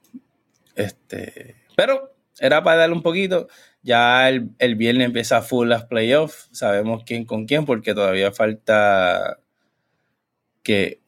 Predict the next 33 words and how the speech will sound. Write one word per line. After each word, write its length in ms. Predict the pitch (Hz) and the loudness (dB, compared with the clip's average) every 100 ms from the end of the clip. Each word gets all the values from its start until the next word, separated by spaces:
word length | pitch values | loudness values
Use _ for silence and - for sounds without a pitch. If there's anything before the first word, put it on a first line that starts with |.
| _ | _
unos, 880 | 110 110 113 113 113 - - - _ - | -2 0 2 0 -2 -6 -8 -12 _ -4
eh, 480 | 110 107 101 92 - | 0 2 0 -2 -2
hay 140 | 98 101 | 0 2
dos 160 | 107 | 0
equipos, 420 | 113 113 107 113 | 0 -2 -6 -6
creo 240 | 113 117 110 | -4 -2 -2
que 440 | 107 95 90 - - | -2 -4 -6 -12 -16
si 200 | - 123 | -6 -2
los 160 | 107 107 | 0 0
Hawks 280 | 127 - - | 0 -2 -4
pi-, 200 | 131 - | -6 -4
está 320 | 120 120 135 | -2 2 2
Bulls 280 | 131 143 143 | 2 0 0
contra 380 | 151 147 139 135 | -2 0 0 0
Hawks 240 | 147 139 | -2 0
ahora 160 | 143 139 | 2 2
mismo 240 | 135 131 | 0 -2
jugando. 540 | 143 139 110 107 117 - - - _ _ | -2 0 0 -2 -4 -6 -20 -20 _ _
So, 280 | - 113 104 | -6 -2 -2
si 200 | - 107 | -2 -2
los 120 | 104 | 0
Hawks 280 | 117 127 123 | 0 0 -2
o 360 | 113 123 113 110 - - | 0 0 -2 -8 -18 -10
quien 200 | 123 117 | -2 0
gane 220 | 113 131 | 2 4
de 100 | 139 | 4
eso 380 | 143 151 143 - _ _ | 2 0 -2 -4 _ _
va 280 | 113 113 117 | 0 0 2
contra 840 | 127 123 120 120 110 107 104 101 98 | 0 0 -2 -2 2 2 2 2 0
el 260 | 104 113 | -2 -6
que 140 | 113 107 | -4 -2
perdió 440 | 104 101 104 107 | -2 -2 0 0
de, 840 | 117 120 117 113 107 101 98 98 | 2 2 2 0 0 -2 -6 -8